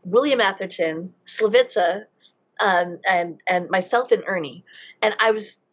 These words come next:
just down the way from Ernie, watching him with, with people. I learned so much just watching him, but he's so gracious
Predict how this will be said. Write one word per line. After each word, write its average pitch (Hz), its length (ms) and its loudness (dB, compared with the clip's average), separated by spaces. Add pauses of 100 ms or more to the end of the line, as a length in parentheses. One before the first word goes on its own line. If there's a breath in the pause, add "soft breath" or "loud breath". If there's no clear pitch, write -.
(340)
just - 380 -4
down 240 200 0
the 220 60 0
way 208 160 4
from 185 320 -6 (160)
Ernie, 196 280 0
watching 196 400 0
him 170 200 -2
with, 147 120 -6 (160)
with 180 140 -6
people. 170 400 2 (280 loud breath)
I 220 80 6
learned 233 280 2
so 240 200 0
much 240 320 -2
just 196 200 -10
watching 196 340 -2
him, 165 80 -4
but 170 100 -4
he's 190 220 -4
so 226 120 6
gracious - 640 -6